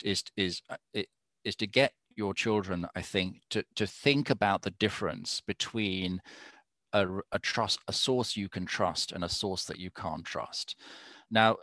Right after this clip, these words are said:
if you say, if you say, "Well, okay, but how do you tell the difference between a source you can trust and a source that you can't trust?" So I would say, look, take a simple example, like, a, like, um, you have a medical condition, right? And you're, you're worried about your medical condition, so you Google it.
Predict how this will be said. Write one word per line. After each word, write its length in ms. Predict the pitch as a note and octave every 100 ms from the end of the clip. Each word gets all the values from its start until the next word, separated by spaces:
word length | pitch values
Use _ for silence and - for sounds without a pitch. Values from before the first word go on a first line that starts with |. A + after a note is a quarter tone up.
| - _ -
if 200 | B3+ C3
you 40 | B2+
say, 420 | - E3 C3+ B2
if 180 | - A#2
you 80 | B2+
say, 200 | - A#2+
"Well, 180 | A2+ A2+
okay, 200 | B2 B2+
but 120 | G2+
how 220 | G2+ B2+
do 80 | A2
you 80 | G2+
tell 240 | - A2
the 80 | F#2
difference 360 | G2 - F#2+ -
between 280 | - G2+ F#2
a 60 |
source 340 | - G#2+ F#2 F2+
you 80 |
can 140 | E2+ F2+
trust 400 | - F2+ E2 -
and 80 | F#2
a 40 |
source 280 | - F2+ -
that 100 | -
you 100 | F2+
can't 280 | - F#2 F#2
trust?" 320 | E2 - -
So 80 | A#2+
I 120 | E3+
would 140 | C#3+
say, 220 | - B2
look, 260 | C3+ A2+ -
take 200 | G#3 A3+
a 40 |
simple 320 | E3 F3 C#3 A#2
example, 640 | F#2+ G#2 F#2+ - F2 F#2
like, 300 | G2 F#2 -
a, 120 | F2 -
like, 320 | G2 F#2 -
um, 400 | F#2 F2 E2+ E2+ - - - -
you 100 | C#3+
have 140 | D#3+
a 60 | C3+
medical 520 | B2+ A#2+ - E2+ D#2 - _
condition, 480 | - F#2+ D2+ - - - _
right? 120 | -
And 140 | F#2+ G2
you're, 240 | G2 F#2+
you're 140 | - G2+
worried 320 | A2+ A#2 G#2
about 240 | - E2+ -
your 80 | F#2
medical 300 | E2+ - -
condition, 420 | F2+ E2 - G#2
so 120 | -
you 220 | G#2 G#2
Google 320 | G2 G#2+ - -
it. 280 | - -